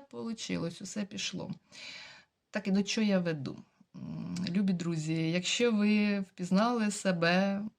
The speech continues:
м, в тому, що я розказала, якщо ви також довго щось пробуєте,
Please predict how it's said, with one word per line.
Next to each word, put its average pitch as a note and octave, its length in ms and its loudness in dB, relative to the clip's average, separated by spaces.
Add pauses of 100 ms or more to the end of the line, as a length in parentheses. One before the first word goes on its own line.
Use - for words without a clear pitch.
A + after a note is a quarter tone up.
(600)
м, F#3+ 420 -4
в - 60 -14
тому, G#3+ 280 6
що G#3+ 160 -2
я G3+ 60 2
розказала, F#3 600 0
якщо F3+ 300 -2
ви F#3+ 80 2
також F#3+ 400 -4
довго F#3 320 2
щось F#3+ 240 -6
пробуєте, F#3 640 0